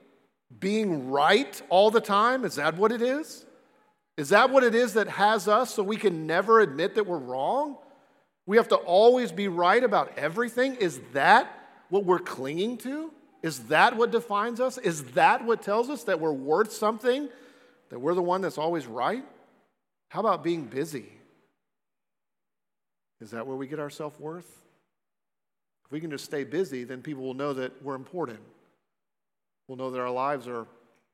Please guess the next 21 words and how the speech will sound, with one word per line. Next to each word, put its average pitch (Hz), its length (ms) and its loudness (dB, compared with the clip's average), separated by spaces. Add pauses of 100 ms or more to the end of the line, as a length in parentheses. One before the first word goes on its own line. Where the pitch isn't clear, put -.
worth 147 240 -8
something. - 480 -18 (1200)
Jesus 165 500 -8
is 113 120 -10
going 123 520 -10
right 147 400 -6 (380)
after 139 640 -6 (340)
that. 113 440 -12 (1200)
You 160 80 -14
see, 165 300 -8
this 151 300 -8
is 165 180 -6
why 123 640 -8 (340)
we 160 140 -10
struggle 127 400 -8
with 107 180 -18
this. - 420 -20 (880)
We 139 100 -16
struggle 131 340 -10
with 104 160 -16
this. - 400 -20